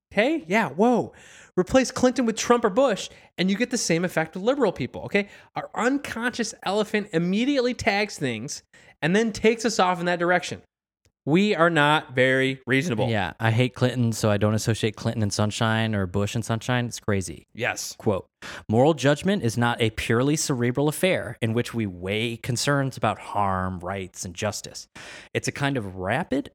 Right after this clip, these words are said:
Speaker 2: automatic process more akin to judgments animals make as they move through the world,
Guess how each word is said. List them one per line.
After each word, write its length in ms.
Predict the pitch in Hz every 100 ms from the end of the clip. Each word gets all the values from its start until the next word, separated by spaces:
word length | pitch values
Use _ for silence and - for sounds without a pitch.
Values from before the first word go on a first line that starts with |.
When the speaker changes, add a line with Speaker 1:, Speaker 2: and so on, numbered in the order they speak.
| _ 110
Speaker 2:
automatic 600 | 127 208 190 170 180 -
process 600 | 123 127 131 139 - 110
more 400 | 110 131 202 240
akin 380 | 233 214 202 190
to 100 | 151
judgments 500 | 147 151 156 165 -
animals 520 | 147 160 202 190 123 95
make 260 | 82 - -
as 100 | 107
they 120 | 117
move 280 | 104 110 107
through 160 | 127
the 100 | 120
world, 420 | 143 208 170 85